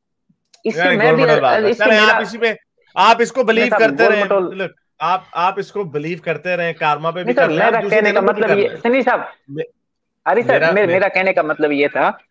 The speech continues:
Speaker 1: ये जो टुंडी साहब ये कर रहे हैं ना, ये साहब क्या कह रहे हैं, ये आप, मतलब, ये bound कर रहे हैं एक चीज पे भी, ये,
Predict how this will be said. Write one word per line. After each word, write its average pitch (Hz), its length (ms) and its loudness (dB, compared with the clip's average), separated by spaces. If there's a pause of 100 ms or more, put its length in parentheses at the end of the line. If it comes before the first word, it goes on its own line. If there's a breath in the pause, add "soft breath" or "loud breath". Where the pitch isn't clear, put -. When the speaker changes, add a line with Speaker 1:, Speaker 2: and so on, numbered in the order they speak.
(160)
Speaker 1:
ये 220 100 2
जो 226 120 0
टुंडी 240 380 0
साहब 214 200 0
ये 196 120 0
कर 190 160 0
रहे 185 120 0
हैं 127 80 -4
ना, 123 180 -4 (520)
ये 196 220 0
साहब 214 260 -2
क्या 202 160 0
कह 185 140 0
रहे 151 140 -4
हैं, 202 100 -2
ये 220 140 0
आप, 202 320 0
मतलब, 202 240 -2
ये 226 100 0
bound 208 360 0
कर 175 140 0
रहे 175 120 -6
हैं 170 100 0
एक 190 180 0
चीज 202 280 -8
पे 196 120 0
भी, 185 320 0
ये, 185 160 -2